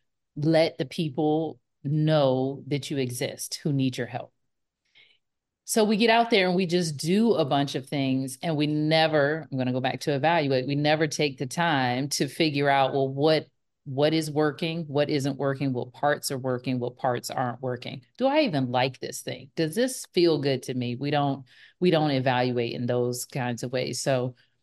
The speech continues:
that's the thing that I would say about attract first is, like, are you using an aligned strategy to attract people into your world?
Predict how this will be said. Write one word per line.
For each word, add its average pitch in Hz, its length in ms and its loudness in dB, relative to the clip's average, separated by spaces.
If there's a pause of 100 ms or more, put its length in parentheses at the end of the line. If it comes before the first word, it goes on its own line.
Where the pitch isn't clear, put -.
(300)
that's 175 320 4
the 175 140 2
thing 135 220 0
that 123 140 2
I 123 80 2
would 120 160 0
say 131 220 -2
about 123 380 0
attract 127 460 -2
first 131 500 -4
is, 127 180 -4
like, 131 240 0
are 147 160 2
you 165 180 0
using 135 800 0 (220)
an 139 100 0
aligned 123 800 -2 (160)
strategy 120 880 -4 (280)
to 147 160 -2
attract 131 640 -2
people 123 400 -4
into 123 260 -4
your 123 160 -4
world? 120 460 -6